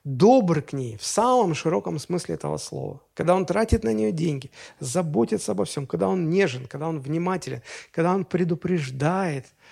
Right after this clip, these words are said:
когда он заботится, когда он лелеет, холит, как свой, как свой, с-, свой этот Б М В девятый, или как свой самый последний Macintosh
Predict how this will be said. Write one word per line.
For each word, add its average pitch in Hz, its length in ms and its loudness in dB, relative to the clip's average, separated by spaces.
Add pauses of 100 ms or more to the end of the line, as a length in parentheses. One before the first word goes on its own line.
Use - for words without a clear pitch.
(280)
когда 156 300 2
он 190 120 2
заботится, 160 800 0
когда 147 300 -2
он 185 180 0
лелеет, 175 540 2
холит, 196 460 0 (440)
как - 240 -6
свой, 180 440 0 (340)
как 208 200 0
свой, 147 640 0
с-, 139 480 -12
свой 135 220 -4
этот - 280 -10
Б 139 180 4
М 139 140 4
В 113 180 -4
девятый, 110 520 -4 (420)
или 185 260 6
как 180 240 0
свой 165 260 0
самый 156 360 0
последний 131 540 -2
Macintosh 120 760 -4